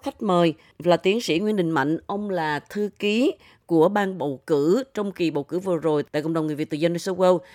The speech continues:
để nghe ý kiến của ông về vấn đề tu chính nội quy của ban chấp hành cộng đồng. Việc tu chính nội quy không phải là do ban chấp hành quyết định, mà ban chấp hành chỉ thực hiện mong muốn của đông đảo các thành viên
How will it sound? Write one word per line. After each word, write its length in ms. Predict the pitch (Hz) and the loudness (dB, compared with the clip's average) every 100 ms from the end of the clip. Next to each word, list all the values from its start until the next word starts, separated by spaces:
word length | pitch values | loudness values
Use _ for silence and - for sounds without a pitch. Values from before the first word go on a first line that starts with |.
| - | -8
để 240 | 160 156 | 0 0
nghe 180 | 240 226 | 0 -2
ý 80 | 220 | -4
kiến 200 | 226 247 | -6 -8
của 140 | 277 | -6
ông 280 | - 214 208 - _ _ _ | -4 -2 -4 -8 _ _ _
về 240 | 156 175 156 | 0 2 2
vấn 200 | 175 214 | -2 0
đề 160 | 185 | 0
tu 320 | - - 208 | 0 -2 -2
chính 260 | 196 214 240 | -2 -6 -4
nội 160 | 175 139 | -4 -2
quy 140 | 196 190 | 0 0
của 120 | 196 | 0
ban 140 | 196 | -4
chấp 120 | 180 | -6
hành 120 | 208 165 | -8 -6
cộng 220 | 127 151 | -6 -4
đồng. 220 | 151 135 - _ _ _ _ 185 | -4 -4 -10 _ _ _ _ -2
Việc 160 | 196 | -2
tu 100 | 247 | -2
chính 160 | 233 262 | -4 -4
nội 120 | 214 | -4
quy 160 | 220 220 - | -2 -4 -6
không 240 | 240 233 | -8 -8
phải 240 | - 127 | -4 -4
là 80 | 196 | -4
do 220 | 185 190 | -4 -2
ban 160 | 185 190 | -2 -4
chấp 140 | 226 | -6
hành 160 | 233 156 - | -8 -8 -6
quyết 200 | 254 - | -10 -2
định, 320 | 180 147 160 _ _ | 0 0 -4 _ _
mà 180 | - 170 | -6 -4
ban 140 | 190 | -4
chấp 120 | 190 208 | -8 -10
hành 100 | 156 | -8
chỉ 120 | 185 | -8
thực 140 | 185 | -8
hiện 180 | 160 147 | -6 -6
mong 200 | 165 180 | -6 -6
muốn 280 | 170 202 226 | -4 -4 -4
của 380 | - 143 139 160 | -6 -6 -4 -4
đông 320 | 170 170 165 | -6 -6 -4
đảo 380 | 117 117 202 - - _ | -4 -2 -4 -6 -14 _
các 140 | 233 - | -6 -2
thành 200 | 175 151 | -4 0
viên 320 | 196 196 | 4 4